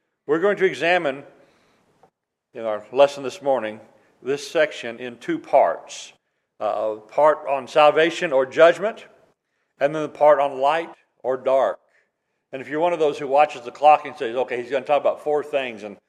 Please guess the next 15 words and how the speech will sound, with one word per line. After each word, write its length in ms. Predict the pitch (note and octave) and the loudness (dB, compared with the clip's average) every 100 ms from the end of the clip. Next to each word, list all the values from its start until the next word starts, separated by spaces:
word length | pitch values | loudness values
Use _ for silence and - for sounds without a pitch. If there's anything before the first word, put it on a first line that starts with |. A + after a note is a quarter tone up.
| _ _ | _ _
how 160 | B2+ B2+ | -6 -2
long 160 | B2 | -4
has 100 | A2+ | -6
this 80 | A2 | -12
been?" 260 | C#3 D3 A#2+ - _ _ _ _ | -8 -8 -8 -20 _ _ _ _
We're 140 | C#3+ D3+ | -6 -4
gonna 140 | D#3 | 0
talk 140 | D3 C3 | 0 4
a 40 | |
lot 200 | C#3 C#3+ | 4 4
more 100 | D3+ | 2
about 220 | C#3+ B2 | 2 0
the 60 | - | -2
first 300 | E3 D#3+ - | -2 -2 -2
part 320 | A#2 G2+ | 0 0